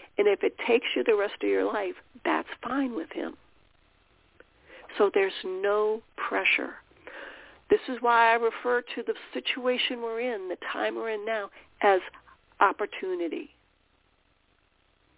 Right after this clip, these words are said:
It's you can take it or leave it. There's no pressure.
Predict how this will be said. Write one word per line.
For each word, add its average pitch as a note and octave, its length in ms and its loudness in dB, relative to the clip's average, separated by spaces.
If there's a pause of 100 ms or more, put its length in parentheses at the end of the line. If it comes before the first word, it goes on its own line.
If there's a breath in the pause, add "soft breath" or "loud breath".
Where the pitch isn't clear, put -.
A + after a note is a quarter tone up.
(680 soft breath)
It's G#3 200 4
you G#3 100 0
can - 240 -10 (140)
take G3 220 -2
it C4 180 0 (140)
or B3+ 160 6
leave D#4 320 4
it. - 160 -12 (1500)
There's F#3+ 260 -2
no F#3 420 2
pressure. - 560 -2